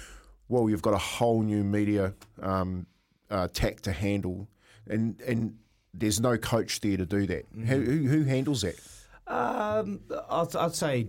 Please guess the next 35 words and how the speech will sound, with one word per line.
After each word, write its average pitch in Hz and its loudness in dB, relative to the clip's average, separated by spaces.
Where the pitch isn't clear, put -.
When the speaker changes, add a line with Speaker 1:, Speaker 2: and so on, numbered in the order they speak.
Speaker 2:
Joe 127 0
Schmidt 139 -2
will 131 -2
take 131 -4
a 127 -2
bit 123 -2
of 117 -2
a 113 -2
front 123 -4
foot - -6
today, 151 -4
and, 113 -6
um, 107 -4
you've 117 -4
still 135 -2
got 107 0
Brad 117 0
Moore 123 0
that's 120 -4
still 117 -4
involved. 113 -2
You 110 -2
got 101 -10
Greg 113 -4
Feek - -6
that's 117 -4
there, 120 -4
but 117 -4
I 113 0
think 107 -6
Joe 107 -4
Schmidt - -8
would 107 -6
take 110 -8
a 101 -4